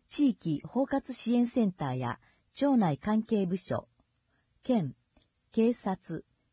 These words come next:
ケアマネージャー、入所施設等との連携や、高齢者虐待防止ネットワーク運営委員会を開催している。質問。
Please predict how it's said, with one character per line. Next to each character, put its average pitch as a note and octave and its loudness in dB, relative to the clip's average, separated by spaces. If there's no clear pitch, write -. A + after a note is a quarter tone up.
ケ A#3+ 2
ア C4+ 4
マ C4 4
ネ A#3 4
ー F#3 2
ジ C#3 -6
ャ B2 -4
ー、 - -10
入 B3+ 8
所 C#4 2
施 - -6
設 - -4
等 F#3 -2
と D3 -4
の C3 -4
連 F3+ 2
携 E3 0
や、 C#3+ -4
高 C#4+ 6
齢 C#4 6
者 - -6
虐 F#3+ -2
待 C4+ 2
防 B3+ 2
止 - 0
ネ G#3+ 4
ッ - -6
ト B3 2
ワ A#3+ 2
ー A#3 -6
ク - -14
運 A#3+ 8
営 A#3+ 6
委 A3 2
員 F#3+ 4
会 C#3 -4
を B2+ -2
開 G#3 -2
催 F#3+ 0
し - -8
て E3 -2
い C3+ 0
る。 - -10
質 - -4
問。 F3+ 0